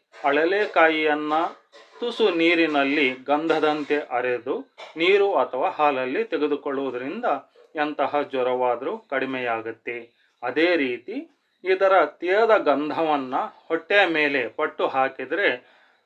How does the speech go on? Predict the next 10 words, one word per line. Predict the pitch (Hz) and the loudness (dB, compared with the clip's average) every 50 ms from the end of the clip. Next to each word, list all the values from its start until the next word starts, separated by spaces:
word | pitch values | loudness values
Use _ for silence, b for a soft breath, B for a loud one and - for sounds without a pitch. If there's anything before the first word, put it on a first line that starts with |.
| b b - | b b -2
ಈ | 185 190 | 0 0
ಹೊಟ್ಟೆಯಲ್ಲಿರ್ತಕ್ಕಂತಹ | 190 175 170 165 160 175 175 175 202 196 190 180 175 170 160 - - 156 143 - - 151 139 143 143 156 143 - 156 165 170 190 180 - - | 2 2 2 2 4 4 2 4 6 6 6 6 6 2 2 0 -2 -4 -4 -4 -4 -6 -6 -4 -6 -6 -6 -2 0 0 0 0 -4 -8 -10
ಕ್ರಿಮಿಗಳು, | - 135 139 139 135 123 120 123 123 139 - - | -6 -6 -4 -4 -4 -4 -4 -4 -4 -4 -6 -8
ಜಂತು | - 117 123 143 147 160 - 170 156 | -10 -6 -4 -4 -4 -2 0 0 0
ಹುಳುಗಳು | - 143 139 131 131 120 120 120 143 175 - _ _ _ _ _ _ _ _ _ _ _ _ _ _ - | 0 0 -2 -4 -4 -4 -4 -4 -4 -6 -6 _ _ _ _ _ _ _ _ _ _ _ _ _ _ -4
ಇದರಿಂದ | 170 170 170 170 165 160 160 160 165 | -4 0 2 4 4 4 2 2 0
ನಾಶವಾಗಿ | 175 160 139 131 127 135 139 139 147 139 127 127 123 117 - 233 | 0 2 4 4 4 4 4 2 -2 -2 -2 -2 -2 -4 -6 -10
ಹೊಟ್ಟೆಯ | 226 - 160 156 156 - 170 151 143 | -8 -4 -4 -4 -2 0 0 0 0
ನೋವು | 135 127 123 123 156 220 240 | 0 -2 -4 -6 -6 -8 -8
ಕಡಿಮೆಯಾಗುತ್ತೆ. | - - 135 127 127 135 123 113 110 107 104 107 110 - _ - 127 127 127 127 131 _ b | -6 -6 -6 -4 -4 -6 -4 -4 -4 -6 -6 -10 -14 -14 _ -8 -8 -8 -8 -10 -14 _ b